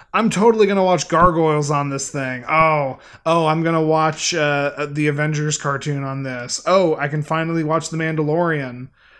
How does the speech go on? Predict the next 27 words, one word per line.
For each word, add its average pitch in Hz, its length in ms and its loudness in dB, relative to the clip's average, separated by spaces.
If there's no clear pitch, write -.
I've 170 140 -2
watched, 202 320 2
like, 180 280 2
five 170 440 2
episodes 165 500 -2
of 139 120 -8
Gargoyles 139 1080 -4
and 143 140 -2
a 139 40 -8
couple 151 300 -2
of 139 120 -6
Disney 151 280 -2
Channel 147 320 -2
original 139 380 -4
movies, 127 720 -6
and 139 240 -6
everything 160 640 2
else 143 240 0
has 139 120 -6
been 151 200 -4
me 147 100 0
binging 151 560 -2
the 147 80 -4
first 156 300 -2
season 156 260 -2
of 139 80 -6
DuckTales 135 880 -6